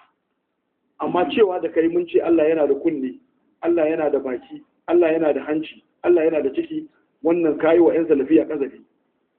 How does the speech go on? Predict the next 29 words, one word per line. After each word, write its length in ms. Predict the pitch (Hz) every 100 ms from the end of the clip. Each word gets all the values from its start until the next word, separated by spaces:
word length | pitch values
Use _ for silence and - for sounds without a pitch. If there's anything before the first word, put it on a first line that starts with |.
| _ - - 127 147
A 80 | 147
ina 220 | 156 196
ne 100 | 185
cikin 240 | 160 190 175
littattafan 340 | 160 143 139 156
'yan 120 | 175
salafiya 380 | 165 139 147 160
ka 80 | 160
taɓa 180 | 170 160
jin 120 | 156
an 120 | 151
faɗi 160 | 151 147
wannan? 300 | 143 131 127 _ _ _ _ _ _ _ _ _ _ _ _ _ _ _ _ _ _ _ _ _ _ _ _ _
An 100 | 151
gane 140 | 185 165
wannan 200 | 156 127
ai. 160 | 120 110 - _ _ _ _ _ _ _ -
Ibn 300 | 143 170 175
Baz 200 | 165 151
ya 60 | 156
kawo 240 | 160 170 165
maganganu, 540 | 147 143 139 165 175
duk 120 | 165 196
mutumin 300 | 170 175 147
da 60 |
ya 60 | 156
jingina 380 | 170 165 160 160
ma 80 | 139
Allah, 300 | 151 139